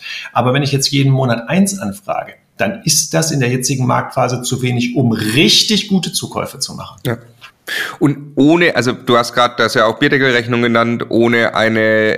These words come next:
Speaker 2: detaillierte Ankaufsprüfung reden wir jetzt noch nicht über Stunden Zeitinvest, sondern wenn ich da sage,
Speaker 1: Ja.
Speaker 2: ich nehme mir jeden Morgen, ich weiß das ja auch von, von Akquisiteuren von dir, von, man kann das ja wunderbar systematisieren, sich selber sagen, jeden Morgen eine halbe Stunde, da gebe ich mindestens ein Angebot ab,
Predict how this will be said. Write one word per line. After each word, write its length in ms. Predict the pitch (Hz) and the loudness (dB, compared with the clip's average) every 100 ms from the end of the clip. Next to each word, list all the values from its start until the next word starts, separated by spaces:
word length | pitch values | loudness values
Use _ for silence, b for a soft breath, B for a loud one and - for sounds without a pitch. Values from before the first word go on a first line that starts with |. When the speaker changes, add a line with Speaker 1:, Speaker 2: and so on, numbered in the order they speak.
| - | -4
Speaker 2:
detaillierte 680 | 110 107 135 123 117 120 | -2 0 0 2 2 2
Ankaufsprüfung 1000 | 127 131 120 110 - - 110 - 110 110 | 0 0 -2 -2 -4 -2 -2 0 -2 -2
reden 420 | - 98 110 120 110 | -4 -2 0 2 2
wir 200 | 107 104 | 4 2
jetzt 160 | 101 | 0
noch 120 | 104 | -2
nicht 140 | 107 117 | 0 -2
über 140 | 110 | -2
Stunden 360 | 101 117 107 104 | 0 -2 0 0
Zeitinvest, 580 | 123 131 98 95 - - | 0 0 -2 -2 -2 -2
sondern 260 | 104 104 | 0 0
wenn 120 | 107 | 0
ich 120 | 110 - | -2 0
da 120 | 107 | 0
sage, 300 | 101 110 113 | 4 2 2
Speaker 1:
Ja. 60 | 107 | -2
Speaker 2:
ich 100 | - | -2
nehme 160 | 110 | 0
mir 100 | 113 | 2
jeden 240 | 104 107 107 | 2 2 2
Morgen, 240 | 104 117 | 2 2
ich 100 | 113 | 0
weiß 180 | 104 104 | -2 0
das 140 | 110 95 | 0 0
ja 80 | |
auch 120 | 92 95 | 0 0
von, 200 | 104 92 | -2 -2
von 120 | 101 | -2
Akquisiteuren 560 | 101 107 90 - 104 | -2 -2 -4 -2 -2
von 180 | 101 107 | -2 -2
dir, 180 | 110 107 | 0 0
von, 200 | 110 107 | 0 0
man 140 | 104 | 0
kann 140 | 98 107 | 0 -2
das 160 | 107 | 0
ja 160 | 107 104 B B B B | 2 0 B B B B
wunderbar 520 | - 110 156 127 120 120 | 0 2 4 4 4 2
systematisieren, 760 | 120 - 113 110 104 110 117 | -2 -2 2 2 2 2 0
sich 140 | 110 | 2
selber 240 | 107 110 107 | 2 4 4
sagen, 260 | 110 110 | 2 2
jeden 240 | 104 110 107 | 2 0 2
Morgen 240 | 104 110 | 2 2
eine 160 | 110 101 | 0 2
halbe 260 | 104 104 | 0 0
Stunde, 360 | 104 120 117 120 | 0 0 2 2
da 100 | 107 | 2
gebe 160 | 104 101 | 2 -2
ich 80 | |
mindestens 320 | 110 113 107 101 | 0 -2 -2 -2
ein 140 | 101 | 0
Angebot 420 | 101 123 110 110 | 0 0 2 2
ab, 260 | - 110 | 2 0